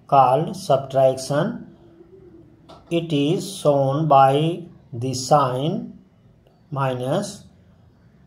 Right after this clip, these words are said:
and read as minus. This is sign,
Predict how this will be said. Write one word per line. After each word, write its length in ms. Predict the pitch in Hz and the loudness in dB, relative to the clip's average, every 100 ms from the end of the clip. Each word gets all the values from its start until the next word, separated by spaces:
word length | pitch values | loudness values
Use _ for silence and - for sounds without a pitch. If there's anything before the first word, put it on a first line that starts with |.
| _ _ _ - | _ _ _ -6
and 500 | 143 147 202 - - - 127 | 0 0 0 -4 -12 -12 -6
read 440 | 127 151 170 190 | -2 0 0 -2
as 520 | - 139 156 - - - 151 | -2 0 0 0 -10 -12 -4
minus. 640 | 143 131 123 117 - - _ _ _ _ _ - | 0 0 -2 -6 -12 -20 _ _ _ _ _ -8
This 220 | 131 156 | -2 0
is 160 | 170 - | 0 2
sign, 540 | 135 123 160 254 - | 2 2 -2 -4 -10